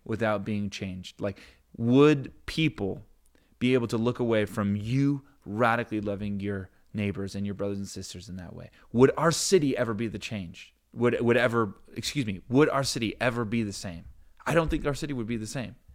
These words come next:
I think that our city would be absolutely and fundamentally changed if we had this sort of daring that the first Christians had to love one another through it all.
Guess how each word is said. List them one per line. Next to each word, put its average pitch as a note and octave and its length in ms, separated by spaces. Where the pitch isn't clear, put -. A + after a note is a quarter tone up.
I C3 120
think C#3+ 160
that C#3+ 100
our A#2 140
city C3+ 300
would A#2+ 120
be A2 280
absolutely C#3 680
and G#2+ 200
fundamentally C3 580
changed G2+ 420
if G2+ 140
we B2 240
had A#2+ 320
this A2+ 160
sort B2 260
of G2+ 300
daring A#2 460
that G2 120
the G#2+ 60
first A#2 360
Christians G#2 460
had G2 220
to - 120
love G#2+ 420
one G2+ 280
another G2 480
through G#2+ 440
it - 180
all. F2 460